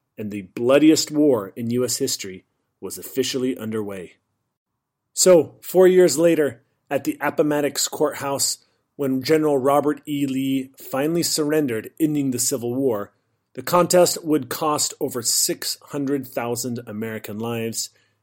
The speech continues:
and completely tear apart the Southern states. Now, the church, for the most part, sat out of the Civil War. They supported the federal union, and when asked to protect the overland mail and telegraph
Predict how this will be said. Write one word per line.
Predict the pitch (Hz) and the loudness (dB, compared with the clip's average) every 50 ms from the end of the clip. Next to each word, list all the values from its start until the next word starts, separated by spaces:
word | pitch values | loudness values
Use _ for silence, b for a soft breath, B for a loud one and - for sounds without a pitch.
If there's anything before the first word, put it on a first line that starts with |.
| _ - | _ -16
and | 107 107 104 | -14 -12 -12
completely | - 101 101 - - 135 143 110 131 135 131 127 | -12 -14 -14 -12 -10 -10 -10 -8 -6 -6 -6 -6
tear | 127 - - - 143 131 | -6 -10 -6 -2 0 0
apart | 123 120 - - 107 98 - | -2 -2 -4 -10 -12 -12 -12
the | - - 98 | -12 -10 -8
Southern | - - 101 87 95 95 87 | -8 -8 -8 -10 -12 -12 -12
states. | - - 85 78 - - - - _ _ _ _ _ _ _ _ _ _ _ _ _ _ _ _ _ _ _ _ _ - | -12 -12 -12 -12 -10 -10 -10 -10 _ _ _ _ _ _ _ _ _ _ _ _ _ _ _ _ _ _ _ _ _ 2
Now, | 170 175 | 2 2
the | 160 185 | 2 2
church, | - - 269 262 254 - | 4 6 6 6 6 6
for | - 214 190 | 4 4 6
the | 185 | 6
most | 180 175 185 180 - - - | 8 6 6 6 4 2 2
part, | - 170 160 160 - - | 2 2 2 2 0 0
sat | - - - 190 180 180 - - | 0 0 2 2 0 0 0 0
out | 151 151 143 131 | 0 0 0 0
of | 113 101 | -4 -6
the | 107 | -4
Civil | - - 113 90 95 | -6 -6 -6 -8 -10
War. | 90 85 82 80 - _ _ _ _ _ _ _ _ _ _ _ - | -14 -14 -16 -16 -18 _ _ _ _ _ _ _ _ _ _ _ 2
They | 180 190 226 | 6 6 8
supported | 208 - 226 208 - 208 214 196 180 165 | 8 8 6 6 8 8 8 8 8 6
the | 175 | 4
federal | - - 175 165 147 156 151 147 | 4 6 4 6 6 6 4 4
union, | 143 139 156 165 156 143 131 120 117 120 b b b b b b - | 4 2 2 2 2 2 2 0 -2 -6 b b b b b b -4
and | 147 143 | 0 2
when | 151 151 | 4 4
asked | 160 170 165 - - | 4 4 2 2 0
to | 175 | -2
protect | - - 151 143 - - 180 175 165 - - 120 | -2 -2 -4 -2 0 2 2 0 0 -2 -8 -6
the | 127 139 147 | -2 -2 0
overland | - 147 143 139 143 139 135 131 127 127 123 123 | 2 2 2 2 2 2 2 2 2 0 -2 -2
mail | 147 160 175 175 175 175 175 175 - | 2 4 6 8 8 8 6 4 4
and | 127 123 120 | 0 -6 -4
telegraph | - - 151 147 143 - 143 139 135 135 131 - - | -2 0 2 2 2 2 0 0 0 0 -2 -4 -6